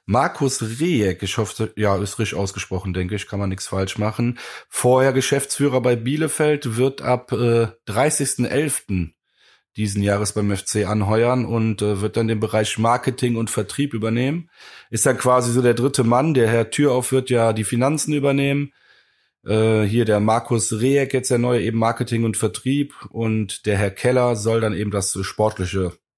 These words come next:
die sportlichen Belänge übernehmen. Und ich glaube, also so was man auch so liest, wenn das, wenn die sich mögen, ne, also wenn die sich jetzt nicht hassen, dann kann das, glaub ich, ganz, äh, ganz fruchtbar werden. Aber das ist jetzt wieder das, was man nur so spekulieren kann. Es hört sich alles toll an,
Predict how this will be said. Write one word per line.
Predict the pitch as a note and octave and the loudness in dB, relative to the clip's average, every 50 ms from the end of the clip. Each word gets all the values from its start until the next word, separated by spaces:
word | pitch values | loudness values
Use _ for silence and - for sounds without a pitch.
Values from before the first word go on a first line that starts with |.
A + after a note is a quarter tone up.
| _ _ _ _ _ _ | _ _ _ _ _ _
die | G#2+ | -14
sportlichen | - - G#2 G2+ E2+ - - G2 F2+ | -8 -4 -2 -4 -2 -4 -6 -4 -4
Belänge | F2+ E2 E2+ E2+ F2 F#2 F#2 F#2 - _ _ _ _ _ - - _ _ _ _ | -4 -4 -4 -4 -4 -4 -6 -8 -10 _ _ _ _ _ -20 -20 _ _ _ _
übernehmen. | - F#2+ F#2+ F#2+ F#2+ F#2 F#2 G2 G2+ A#2 A#2+ A2+ A#2+ - | -6 -2 0 0 0 0 0 -2 -2 -4 -6 -8 -12 -10
Und | - G2 F#2+ F#2+ F#2 F#2+ F2+ - | -6 -4 -2 -2 -2 -2 -4 -6
ich | F#2 - - - | -10 -10 -6 -4
glaube, | A#2 A2 B2 D#3+ G3 G3+ F#3+ G3+ G3 F#3+ | -2 0 2 4 2 2 4 2 2 2
also | A#2+ B2+ A#2+ | 2 2 2
so | A2+ B2+ C3+ | 2 2 2
was | D3+ D3 - | 2 0 2
man | D#3 C#3 | 0 0
auch | C3 A#2 | 0 0
so | - B2+ A#2 | 0 0 0
liest, | A2+ C3 C#3+ E3 F3+ G3+ G3+ - - - _ _ _ _ _ _ _ - - - _ _ _ _ _ _ _ _ _ _ _ _ _ _ _ | 0 0 -2 -4 -4 -4 -4 -6 -8 -12 _ _ _ _ _ _ _ -20 -20 -20 _ _ _ _ _ _ _ _ _ _ _ _ _ _ _
wenn | G#2 G#2+ | -2 2
das, | G#2 B2+ C#3 C3+ - - - | 2 2 2 2 0 0 2
wenn | C3+ C3+ | 2 2
die | C#3 | 4
sich | B2+ C3+ B2+ - | 2 2 2 4
mögen, | C3+ C#3 F3+ A3+ B3+ C4 G3+ A#3+ F#3+ | 4 4 6 4 4 2 4 4 4
ne, | D#3+ G#3 G3+ | 4 4 4
also | D3 C3 C3 | 4 4 4
wenn | B2+ C3 | 4 2
die | C3+ C3 | 2 2
sich | C3 B2+ - | 0 0 -2
jetzt | C#3 - B2+ | -2 -2 -2
nicht | A2+ A2+ | 0 0
hassen, | A#2 C3 E3+ - - - G#3 G#3 G3+ | 2 2 2 0 0 -2 0 0 0
dann | F3 E3+ D#3+ D#3 | 0 0 0 0
kann | - - E3 | -2 0 0
das, | E3+ D#3+ D3+ - | 0 0 0 0
glaub | D3+ D3 D3 D3 | 0 0 0 -2
ich, | - - | -2 -2
ganz, | D3 C#3+ C#3+ C#3+ - - | 0 0 0 -2 -2 -2
äh, | C3+ C3+ C3+ | -2 -2 -2
ganz | C3+ C3+ B2+ - | -2 -2 -4 -2
fruchtbar | - D3 C#3+ - - A2 F#2+ F2 | -2 -4 -4 -2 -2 -2 0 0
werden. | F#2+ F#2 F#2 E2+ - | 0 -2 -2 -2 0
Aber | F#2 A2+ A#2+ | 2 2 2
das | B2 A#2 - | 2 4 4
ist | |
jetzt | D#3 D3 C#3 - | 2 2 2 4
wieder | C#3+ C3+ C3+ | 2 2 4
das, | C3+ C3+ C3 - | 2 2 2 2
was | C#3 C3+ - | 0 0 2
man | C3+ B2+ | 2 2
nur | C3 B2+ | 2 2
so | A#2+ B2+ | 2 0
spekulieren | A#2+ - B2+ B2 - B2+ B2+ C3+ D3 C3+ A2+ G2 | 0 0 -2 -2 0 0 2 2 2 2 2 2
kann. | F#2+ G#2+ F#2+ G2+ | 0 0 0 0
Es | G2+ - | 2 4
hört | C3+ C#3 C#3 - | 4 4 4 2
sich | C3 B2+ | 0 2
alles | A2+ C3 B2 A#2+ - | 2 2 0 0 0
toll | - B2+ A#2+ | 0 0 2
an, | G#2+ A#2+ C3 C#3+ C#3+ | 2 2 2 0 0